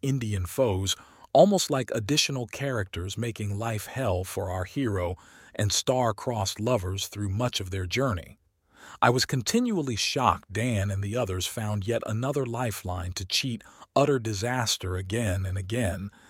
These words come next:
thanks to his quiet grittiness and her resilience matching the fierce,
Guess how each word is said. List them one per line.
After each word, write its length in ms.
thanks 340
to 140
his 200
quiet 540
grittiness 680
and 120
her 180
resilience 760
matching 440
the 60
fierce, 540